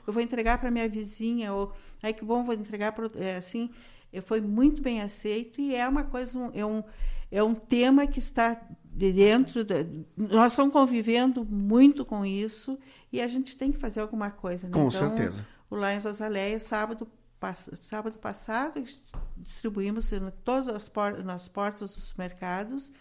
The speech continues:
Speaker 1: e na praça. E foi, eu acho que a gente deu o primeiro passo pra violência doméstica, que
Speaker 2: Com
Speaker 1: quem sabe que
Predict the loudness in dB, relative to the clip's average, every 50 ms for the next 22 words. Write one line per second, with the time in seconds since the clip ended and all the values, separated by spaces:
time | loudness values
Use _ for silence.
0 | _ -20 -20 _ -6 -2 0 2 2 2 0 -2 -2 -2 -2 -2 -4 -8 -10 -14
1 | -16 -16 -16 -18 -18 -20 -20 -20 -20 -14 -12 -12 -12 -10 -6 -4 -2 -2 -2 -2
2 | -2 -4 -4 -6 -8 -10 -12 -10 -10 -8 -8 -10 -10 -10 -10 -10 -8 -6 -8 -8
3 | -6 0 4 6 8 8 6 6 4 2 2 2 2 0 -4 -4 -2 -2 0 -2
4 | -2 -4 -8 -10 -12 -12 -12 -18 -20 -18 -10 -4 -2 -2 -2 0 -2 -4 -2 -2
5 | -2 -2 0 -2 -4 -6 -8 -6 -6 -4 -4 -4 -4 -4 -6 -8 -8 -10 -10 -4
6 | 0 0 0 0 -2 -8 -8 -6 -6 -4 -4 -4 -4 -6 -8 -8 -6 -6 -6 -6
7 | -4